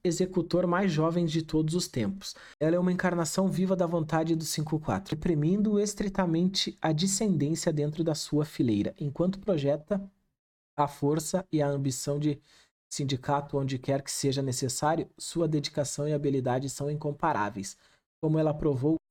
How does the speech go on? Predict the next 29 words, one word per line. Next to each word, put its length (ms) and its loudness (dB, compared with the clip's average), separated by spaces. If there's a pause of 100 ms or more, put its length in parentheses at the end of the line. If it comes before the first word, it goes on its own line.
(180)
quando 220 2
voluntariamente 880 2
ofereceu 500 0
seu 200 0
próprio 360 0
braço 440 0
em 100 2
troca 380 -2
da 120 2
honra 280 0
de 80 -2
receber 500 0
um 80 -2
membro 340 0
cibernético 1000 -2 (500)
do 120 2
cinco 360 -6
quatro. 400 -6 (440)
Sarap 380 0
apareceu 460 0
pela 200 2
primeira 380 2
vez 260 0
em 60 -4
Call 140 0
of 160 -4
Duty 260 -2
Black 300 -2
Ops 260 -6